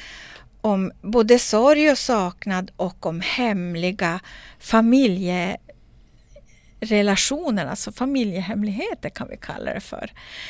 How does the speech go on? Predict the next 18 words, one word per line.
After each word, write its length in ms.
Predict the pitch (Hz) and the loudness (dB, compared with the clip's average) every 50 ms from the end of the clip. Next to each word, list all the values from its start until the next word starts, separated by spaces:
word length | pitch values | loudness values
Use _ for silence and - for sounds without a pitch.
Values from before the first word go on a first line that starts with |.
| - - - - - - - | -16 -16 -16 -18 -16 -6 -2
Eh, 360 | 240 220 214 214 208 208 202 - _ - - _ - - - - - | 0 2 2 2 2 0 0 -2 _ -20 -20 _ -20 -18 -6 2 2
och 100 | 269 254 | 4 6
den 180 | 294 311 320 | 6 6 6
heter 500 | 285 254 226 214 214 - - 226 208 208 - - | 4 4 4 4 2 0 2 0 0 0 0 2
Länge 580 | - 254 262 285 285 262 240 220 208 196 202 214 | 4 6 6 8 6 6 4 4 2 2 2 2
hade 380 | 214 - 220 202 185 180 185 | 2 2 0 0 0 0 0
jag 160 | 170 160 180 - | -2 -2 -2 -2
för 160 | - 208 208 | -2 -2 0
vana 520 | 202 214 226 226 196 170 170 175 185 180 | 2 2 2 2 2 0 -2 -2 -2 -4
att 240 | - - 180 - - | -4 -4 -8 -10 -8
gå 120 | - 185 | -8 -8
tidigt 600 | 180 - - - 214 196 175 175 180 165 - - | -8 -6 -2 0 0 0 0 -2 -4 -8 -8 -8
till 120 | - - - | -8 -6 -4
sängs 580 | - - - 180 170 170 175 175 - - - - - | -4 -4 -4 -6 -8 -8 -8 -6 -8 -8 -10 -10 -8
av 320 | - 180 175 170 180 180 - - - - - - - - | -8 -6 -6 -6 -6 -8 -10 -14 -18 -16 -16 -16 -14 -2
Anna 420 | - 240 220 208 185 180 175 175 180 | 2 4 4 4 4 2 0 0 -2
Holmström 720 | 180 208 160 175 185 180 165 - - - 202 170 165 165 | -4 -4 -4 -4 -4 -6 -6 -8 -8 -8 -8 -8 -6 -4
Degerman. 680 | 175 156 156 147 - - 180 175 185 185 170 190 190 196 | -4 -4 -6 -6 -8 -8 -8 -8 -8 -8 -8 -8 -8 -8